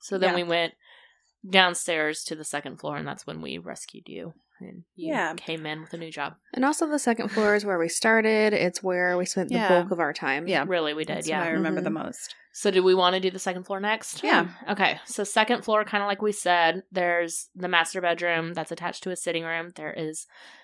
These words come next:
Speaker 1: a beautiful library.
Speaker 2: Book room.
Speaker 3: With a Dewey Decimal System in it.
Speaker 2: Oh
Speaker 1: that
Speaker 2: my
Speaker 1: I
Speaker 2: gosh.
Speaker 1: fangirled over
Speaker 2: Yes.
Speaker 1: and made her take my picture in front of <laughs>
Speaker 2: The
Speaker 1: the
Speaker 2: second
Speaker 1: Dewey Decimal
Speaker 2: floor is
Speaker 1: System.
Speaker 2: just, it's stunning.
Speaker 1: Um, and there's another bedroom there.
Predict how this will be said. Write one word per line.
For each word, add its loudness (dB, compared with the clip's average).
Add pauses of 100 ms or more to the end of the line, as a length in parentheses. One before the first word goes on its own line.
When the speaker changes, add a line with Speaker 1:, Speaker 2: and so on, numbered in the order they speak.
(340)
Speaker 1:
a -6
beautiful -14 (100)
library. -16 (440)
Speaker 2:
Book -6
room. 2
Speaker 3:
With 6
a 10
Dewey 6
Decimal 0
System -4
in 0
it. 0
Speaker 2:
Oh 6
Speaker 1:
that 6
Speaker 2:
my 2
Speaker 1:
I 6
Speaker 2:
gosh. -4 (100)
Speaker 1:
fangirled -2
over -4 (320)
Speaker 2:
Yes. -2
Speaker 1:
and 2
made 2
her 0
take -8
my -2
picture -4
in 4
front 8
of 2
<laughs> -10
Speaker 2:
The 6
Speaker 1:
the 6
Speaker 2:
second 10
Speaker 1:
Dewey 10
Decimal 6
Speaker 2:
floor 8
is 4
Speaker 1:
System. -2
Speaker 2:
just, -2 (360)
it's -10 (120)
stunning. -2
Speaker 1:
Um, 6
and 4
there's 4
another 4
bedroom 4
there. 2